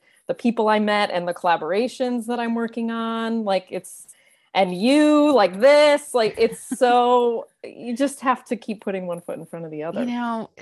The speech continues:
Speaker 2: I'm so glad you brought that up because we really do. It's, it's grace and, and s-, a little bit of confidence and, and giving yourself,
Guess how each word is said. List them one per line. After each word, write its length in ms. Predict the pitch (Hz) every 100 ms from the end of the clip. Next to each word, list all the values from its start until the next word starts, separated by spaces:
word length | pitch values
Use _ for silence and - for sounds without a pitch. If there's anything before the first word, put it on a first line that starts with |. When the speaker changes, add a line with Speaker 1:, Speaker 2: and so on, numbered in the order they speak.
| 254
Speaker 2:
I'm 200 | 233 254
so 180 | - 247
glad 220 | 180 156
you 40 | 151
brought 200 | 151 -
that 100 | 143
up 160 | -
because 320 | - - 175
we 80 | 196
really 300 | 196 240 220
do. 300 | 175 165 151 -
It's, 380 | 175 - - _ _
it's 220 | 170 -
grace 680 | 170 175 196 185 185 180 - -
and, 320 | 175 147 147 -
and 240 | 147 139 -
s-, 140 | - -
a 40 | 175
little 200 | 185 180
bit 160 | 185
of 60 | 170
confidence 760 | 190 170 175 165 156 160 - -
and, 500 | 160 143 143 139 139 - _
and 300 | 139 127 127 -
giving 300 | - 165 165
yourself, 800 | 160 151 160 143 135 - - -